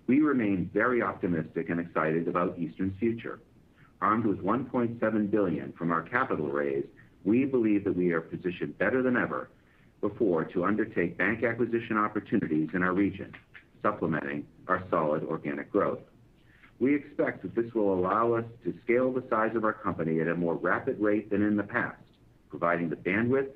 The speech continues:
and resources to better serve our customers and better compete against the larger banks in our region, while increasing our position in the greater Boston market over time. In the interim, we are focused on elevating our earnings performance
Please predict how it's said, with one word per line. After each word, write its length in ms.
and 160
resources 720
to 40
better 240
serve 160
our 100
customers 560
and 120
better 220
compete 400
against 340
the 60
larger 400
banks 340
in 80
our 80
region, 420
while 180
increasing 560
our 140
position 760
in 100
the 60
greater 300
Boston 420
market 460
over 220
time. 360
In 120
the 140
interim, 460
we 140
are 220
focused 360
on 220
elevating 520
our 160
earnings 380
performance 560